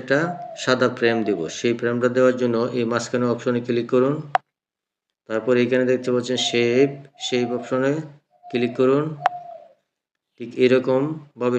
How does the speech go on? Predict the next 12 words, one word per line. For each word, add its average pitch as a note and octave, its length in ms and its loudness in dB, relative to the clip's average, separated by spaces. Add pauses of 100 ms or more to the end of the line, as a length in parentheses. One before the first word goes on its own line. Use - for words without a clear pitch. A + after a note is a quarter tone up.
শো B2 100 0 (100)
করবে। G#2 240 4 (120)
নিচের B2 300 0
দিকে A#2+ 160 2 (100)
স্ক্রল B2+ 300 0
করলে B2 260 4 (840)
এখানে B2 360 0 (1300)
স্টক, C3 420 4 (840)
এই A#2+ 260 -2
স্টকটা B2+ 400 0
এখানে B2+ 300 0
প্লাস A#2+ 220 2